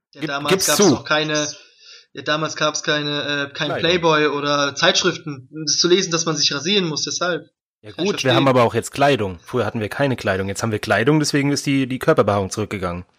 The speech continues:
Speaker 2: Weil wir seit tausend Jahren Kleidung anziehen. Demnächst haben wir eine Erderwärmung.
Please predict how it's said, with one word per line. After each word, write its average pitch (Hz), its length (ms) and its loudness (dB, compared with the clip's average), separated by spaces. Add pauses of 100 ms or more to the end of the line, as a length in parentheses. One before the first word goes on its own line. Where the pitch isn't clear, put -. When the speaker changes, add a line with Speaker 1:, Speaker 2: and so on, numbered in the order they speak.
(300)
Speaker 2:
Weil 104 100 -12
wir 107 80 -8
seit 101 160 -4
tausend 117 280 2
Jahren 110 140 4
Kleidung 117 320 0
anziehen. 95 400 -4 (440)
Demnächst 113 400 0
haben 123 160 2
wir 123 60 6
eine 117 100 2
Erderwärmung. 123 680 4